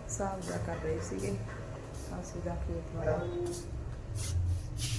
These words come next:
ਇੱਧਰ ਇਹ ਅਸੀਂ ਸੇਵੀਆਂ ਵੱਟੀਆਂ ਸੀ ਜਿਹੜੀਆਂ, ਉਹ ਪਾਤੀਆਂ ਸੀਗੀਆਂ ਇਹਦੇ 'ਚ,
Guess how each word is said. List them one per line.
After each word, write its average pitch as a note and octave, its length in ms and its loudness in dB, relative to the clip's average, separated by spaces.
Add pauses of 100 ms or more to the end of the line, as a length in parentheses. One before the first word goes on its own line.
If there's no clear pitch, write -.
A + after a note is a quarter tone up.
(2000)
ਇੱਧਰ F3+ 300 6
ਇਹ F#3+ 260 10
ਅਸੀਂ F3+ 380 10
ਸੇਵੀਆਂ F3 440 8
ਵੱਟੀਆਂ F3 440 8
ਸੀ F3+ 160 4
ਜਿਹੜੀਆਂ, F#3+ 340 8
ਉਹ F#3+ 200 8
ਪਾਤੀਆਂ F#3 500 8
ਸੀਗੀਆਂ F#3 460 8
ਇਹਦੇ F3+ 220 8
'ਚ, F#3 140 4